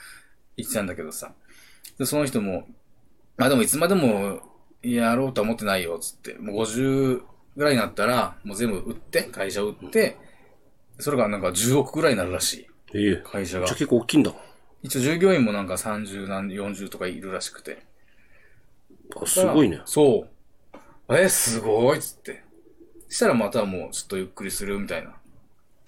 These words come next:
Speaker 1: みたい。って考えたら僕その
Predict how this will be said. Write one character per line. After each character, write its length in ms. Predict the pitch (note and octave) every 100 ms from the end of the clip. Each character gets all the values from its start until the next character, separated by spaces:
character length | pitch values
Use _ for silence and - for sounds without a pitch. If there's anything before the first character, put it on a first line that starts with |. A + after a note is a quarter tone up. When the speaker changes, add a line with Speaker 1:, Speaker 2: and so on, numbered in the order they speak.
| - -
Speaker 1:
み 100 | -
た 140 | -
い。 20 | -
っ 40 | - - - - - - - - - - _
て 80 | -
考 140 | B2+ C#3+
え 40 |
た 120 | C3+
ら 60 | G2
僕 240 | G2 G2+
そ 80 | A#2
の 200 | A2+ G#2+